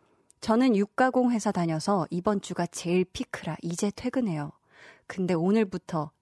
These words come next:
대표님이 괌으로 가족여행 가셔서 그냥 좋네요. 날은 추운데 마음은 따뜻해요. 대표님이라 뭐라 하진 않지만, 아, 대표님이 뭐라 하진 않지만 사무실에 안 계시면 그냥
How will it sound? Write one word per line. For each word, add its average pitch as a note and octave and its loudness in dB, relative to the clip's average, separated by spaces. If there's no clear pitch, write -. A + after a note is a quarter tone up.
대표님이 F3 -2
괌으로 F#3 0
가족여행 G#3+ 2
가셔서 E3 -4
그냥 A#3+ 0
좋네요. A#3 0
날은 G#3+ 4
추운데 B3+ 0
마음은 G3+ -2
따뜻해요. G#3 -6
대표님이라 E3 -2
뭐라 A#3 4
하진 A#3+ -2
않지만, F#3+ -2
아, D#3+ -8
대표님이 A#3 4
뭐라 F#3 -2
하진 A#3 0
않지만 F#3+ 0
사무실에 E4+ 0
안 D#3+ 0
계시면 F#3 -2
그냥 F#3 0